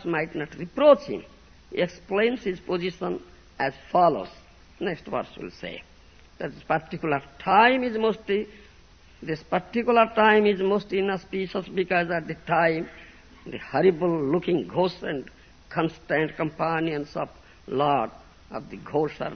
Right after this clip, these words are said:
visible. So there is some auspicious time that you should wait for a few seconds, said that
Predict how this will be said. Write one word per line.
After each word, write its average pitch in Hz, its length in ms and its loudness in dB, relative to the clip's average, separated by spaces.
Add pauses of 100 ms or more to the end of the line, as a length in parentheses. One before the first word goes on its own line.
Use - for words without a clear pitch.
visible. 110 440 -10 (640)
So 143 80 -10
there 139 180 -6
is - 140 -10
some - 140 -10
auspicious - 520 -18 (120)
time 208 460 0
that 165 160 -8 (100)
you - 220 -14
should - 260 -14 (320)
wait 107 320 -4 (640)
for 107 120 -8
a 95 60 -12 (160)
few 139 160 -6 (140)
seconds, 120 340 -10 (460)
said - 260 -8
that - 140 -14